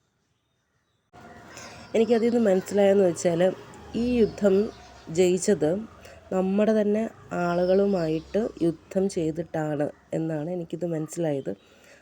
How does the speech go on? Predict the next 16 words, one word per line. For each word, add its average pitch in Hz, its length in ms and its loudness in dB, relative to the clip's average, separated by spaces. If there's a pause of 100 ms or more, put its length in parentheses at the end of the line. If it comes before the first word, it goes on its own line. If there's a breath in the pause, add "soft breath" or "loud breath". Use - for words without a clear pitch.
(140 soft breath)
അതാണ് 185 360 0
ടാരോട്ട് 165 360 -4
അങ്ങനെ 156 300 -4
ചോദിക്കുന്നത്. 143 720 -2 (560 loud breath)
ഒരുപാട് 190 360 4
കോൺഫ്ലിക്ട്സ് 185 640 -2
ഉണ്ടായിട്ടുണ്ട്, 160 840 -4
ഒരുപാട് 160 400 -6
കോമ്പറ്റീഷൻസ് 175 920 -4
ഉണ്ടായിട്ടുണ്ട്. 151 800 -4 (720 loud breath)
എങ്ങനെയെങ്കിലും 226 640 4
എനിക്ക് 196 260 2
ജയിച്ചേ 175 480 2
പറ്റുള്ളൂ 180 600 2 (300)
എന്നുള്ളൊരു 220 680 2
കാര്യം 185 440 0